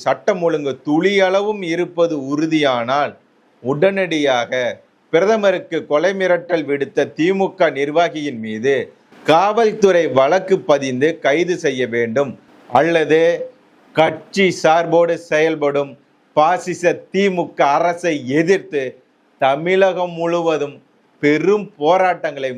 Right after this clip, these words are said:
முன்னெடுக்க தமிழக பாஜக தயங்காது என எச்சரிக்கிறேன் அப்படின்னு சொல்லி நயினா நாகேந்திரன் அவர்கள் கண்டனத்தை பதிவு செய்திருக்கிறார்.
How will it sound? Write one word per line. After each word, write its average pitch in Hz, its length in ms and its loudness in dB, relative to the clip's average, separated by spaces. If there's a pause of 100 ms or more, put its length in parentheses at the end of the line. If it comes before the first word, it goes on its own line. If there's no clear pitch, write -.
முன்னெடுக்க 160 640 -2 (460)
தமிழக 151 520 0 (120)
பாஜக 135 560 0 (240)
தயங்காது 170 800 2 (540)
என 127 240 -2 (340)
எச்சரிக்கிறேன் 135 920 0 (560)
அப்படின்னு 160 480 0 (100)
சொல்லி 123 260 2 (220)
நயினா 147 300 2 (140)
நாகேந்திரன் 143 680 -2
அவர்கள் 110 360 -4 (360)
கண்டனத்தை 170 560 2 (120)
பதிவு 143 300 -2
செய்திருக்கிறார். 110 640 -2